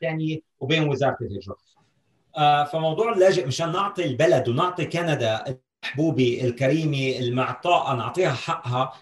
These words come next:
فالبلد كل لاجئ بيجي على الريبورت تبع الوزارة خلال سنة ال ألفين وخمسطعش لل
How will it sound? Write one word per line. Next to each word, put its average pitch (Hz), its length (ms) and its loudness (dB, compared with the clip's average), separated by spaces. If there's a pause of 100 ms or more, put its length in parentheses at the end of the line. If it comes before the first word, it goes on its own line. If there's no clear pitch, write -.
(120)
فالبلد 175 440 0
كل 208 380 -4
لاجئ 185 320 2
بيجي 120 300 -2
على 120 180 0
الريبورت 143 500 -2
تبع 190 280 0
الوزارة 160 720 0 (180)
خلال 165 320 2
سنة - 300 -6
ال 160 120 -4
ألفين 202 380 -6
وخمسطعش 208 720 -2
لل 220 240 -2